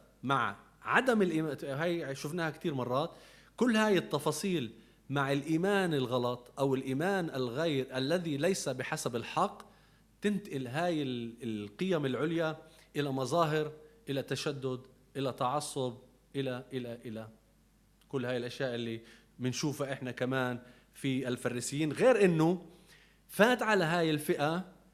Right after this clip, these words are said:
كتير ناس اللي هن ما، يعني، تعرفوا، مرائين، مش م-، لا بيهتموا بالأخلاق ولا بيهتموا بالطقوس ولا، ولا، ولا إلى آخره. وشوي شوي، إيه، مثل ما بقول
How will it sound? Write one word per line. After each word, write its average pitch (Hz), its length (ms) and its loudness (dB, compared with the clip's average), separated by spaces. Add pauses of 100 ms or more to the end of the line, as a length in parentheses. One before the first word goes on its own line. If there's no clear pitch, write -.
(120)
كتير 208 440 0
ناس 180 320 0
اللي 156 140 0
هن 175 420 0 (340)
ما، 151 260 -6
يعني، 151 200 -2
تعرفوا، 143 400 -2 (500)
مرائين، 185 500 4 (320)
مش 226 260 0
م-، 160 220 0 (340)
لا 175 180 4
بيهتموا 180 480 2
بالأخلاق 139 1000 0
ولا 160 160 2
بيهتموا 147 540 0
بالطقوس 135 800 -2
ولا، 151 160 0
ولا، 147 240 0
ولا 135 280 0
إلى 127 140 -4
آخره. 190 380 -4 (320)
وشوي 185 380 4
شوي، 175 440 2 (540)
إيه، 131 580 2
مثل 160 260 -2
ما 151 80 0
بقول 151 560 0